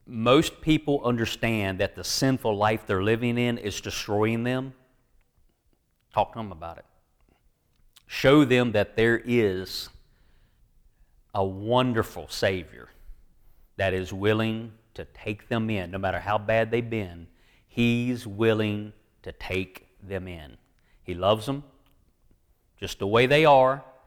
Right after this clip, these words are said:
and it hurts him to see lives being destroyed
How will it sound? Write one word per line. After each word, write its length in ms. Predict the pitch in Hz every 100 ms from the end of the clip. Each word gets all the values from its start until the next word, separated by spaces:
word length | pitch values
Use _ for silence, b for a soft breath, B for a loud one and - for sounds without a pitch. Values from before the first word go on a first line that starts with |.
| _ _ _ _ _ _ -
and 200 | 92 92
it 120 | -
hurts 580 | - 127 131 - - - _ _
him 420 | - 147 120 107
to 120 | 98 90
see 760 | - - 143 127 107 98 92
lives 600 | 98 101 104 107 110 107 -
being 340 | 101 101 98 95
destroyed 680 | 95 - 127 139 156 160